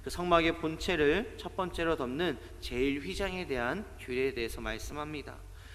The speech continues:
이 첫 번째 휘장은 성막을 덮는 네 겹의 천막 중에 맨 아래쪽에 위치한 것으로 가늘게 꼬아 만든 배실과 청색, 자색, 홍색 실로 순화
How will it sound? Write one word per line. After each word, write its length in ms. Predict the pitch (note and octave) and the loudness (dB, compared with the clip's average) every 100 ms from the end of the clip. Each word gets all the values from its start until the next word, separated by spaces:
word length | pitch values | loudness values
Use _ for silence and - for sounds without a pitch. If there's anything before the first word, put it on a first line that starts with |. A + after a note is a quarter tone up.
| - | -4
이 100 | C3 | -2
첫 160 | C3 F3 | 0 2
번째 320 | E3+ D#3 E3 | 2 2 2
휘장은 440 | D#3+ D#3 D3+ D#3 | 2 2 4 2
성막을 400 | C3 F3 F3+ F3 | 0 2 4 6
덮는 300 | D#3+ D#3+ D#3 | 4 2 2
네 120 | C3+ C#3 | 2 2
겹의 280 | D#3+ E3 | 4 2
천막 380 | D#3+ F3 E3+ E3 | 0 -2 0 -2
중에 400 | - B2+ D3+ G3+ - - - | -4 0 2 0 -4 -14 -4
맨 280 | B2 B2+ C3+ | -2 -2 -4
아래쪽에 640 | A#2 B2 D#3+ - D#3 D3+ | -2 2 2 0 -2 0
위치한 420 | C3 - - D3 C#3+ | -2 -4 -4 -4 -2
것으로 560 | B2+ - C3+ E3 A#2+ - - - | -4 -4 -2 -2 -2 -10 -14 -14
가늘게 640 | - C#3 D3 D#3+ E3 D#3+ | -6 0 2 2 0 0
꼬아 240 | D#3 D3 | 4 4
만든 640 | D3 A#2 A#2 C3 B2+ C#3 G#3 - - - | 4 0 -2 0 0 0 -2 -6 -12 -8
배실과 600 | B2 - D3 C3+ C#3 - | -4 0 0 0 -2 -2
청색, 800 | F#3+ F3+ E3 D#3 A2 - - - | -4 -2 -2 -2 -4 -10 -14 -4
자색, 420 | B2+ C3 D#3+ A#2+ - - - | -2 -2 -4 -6 -10 -12 -4
홍색 340 | G3 G3 G3 | -2 -2 -2
실로 300 | - D3+ D3 | -2 0 0
순화 600 | D3+ G3 F#3 C3+ D3 G#3 | 0 -6 -2 2 0 -2